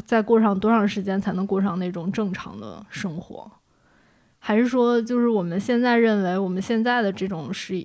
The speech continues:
是一个不正常的状态，再过一阵子我们发现这是一种正常。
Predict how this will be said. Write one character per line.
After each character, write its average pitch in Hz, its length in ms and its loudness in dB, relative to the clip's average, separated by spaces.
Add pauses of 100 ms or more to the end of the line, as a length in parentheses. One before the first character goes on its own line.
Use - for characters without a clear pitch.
是 196 180 -4
一 180 100 -4
个 196 80 -4
不 180 160 -8
正 202 220 0
常 - 160 -8
的 - 80 -12
状 190 240 -8
态， - 260 -12
再 226 160 0
过 220 220 2
一 175 100 0
阵 214 240 2
子 202 80 -4
我 110 140 -6
们 180 100 -6
发 190 220 0
现 196 160 -2
这 262 100 -2
是 214 160 -4
一 190 60 -4
种 185 220 -8
正 - 200 -8
常。 - 200 -16